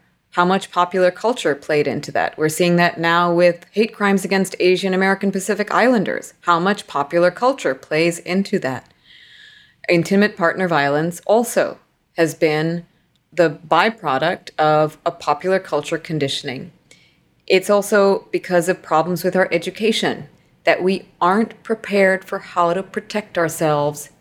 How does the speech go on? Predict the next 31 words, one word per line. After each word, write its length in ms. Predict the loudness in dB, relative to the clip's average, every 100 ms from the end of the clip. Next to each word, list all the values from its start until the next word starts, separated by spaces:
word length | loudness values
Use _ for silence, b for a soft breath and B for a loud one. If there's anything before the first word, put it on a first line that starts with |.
| _ _ _
if 120 | -2 -2
someone 520 | -2 -2 0 0 0
decides 560 | -4 -2 -2 -2 -4 -10
to 140 | -14
target 420 | -4 -2 -2 -4
us. 380 | -4 -6 -12 -18 b b b -2
You 100 | -2
know, 120 | 2
I 200 | 2 2
wasn't 320 | 0 -4 -10
prepared 340 | -10 -4 -4 -4
for 140 | -4
my 160 | -4 -4
path 320 | -6 -8 -8
to 120 | -10
intersect 460 | -8 -8 -4 -4 -6
with 120 | -8
an 80 | -6
abuser. 600 | -4 -4 -2 -4 -4 -4
I 140 | 0 2
wasn't 300 | 2 0 -8
prepared 380 | -8 -4 -4 -4
for 120 | -8
the 80 | -6
grooming 500 | -2 0 2 0 0
and 160 | 0
gaslighting 600 | 0 0 -2 -6 -4 -2
and 120 | -2 -2
manipulation. 960 | -4 -4 -2 -2 -2 -4 -4 -4 -6 b b b b b
And 600 | 0 2 2 2 0 -2 -8 -2
I 460 | 0 2 0 -2